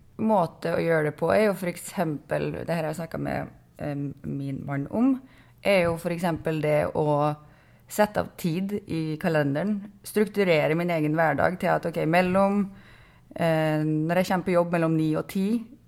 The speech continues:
da sitter jeg og svarer på mail, og så gjør jeg det igjen mellom, eh, tolv og ett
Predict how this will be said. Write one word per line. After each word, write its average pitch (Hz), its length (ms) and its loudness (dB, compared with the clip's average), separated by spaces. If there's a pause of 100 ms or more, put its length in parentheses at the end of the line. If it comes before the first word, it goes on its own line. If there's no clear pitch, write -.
(400)
da 170 320 0
sitter 165 280 -2
jeg - 20 2
og 165 80 -4
svarer 147 240 2
på - 80 -4
mail, 160 400 0
og 180 80 -4
så 175 140 -2
gjør 151 160 4
jeg 147 60 0
det 147 100 0 (100)
igjen 143 260 2
mellom, 139 360 0 (720)
eh, 139 420 -2 (500)
tolv 143 300 0
og - 100 -2
ett - 520 -4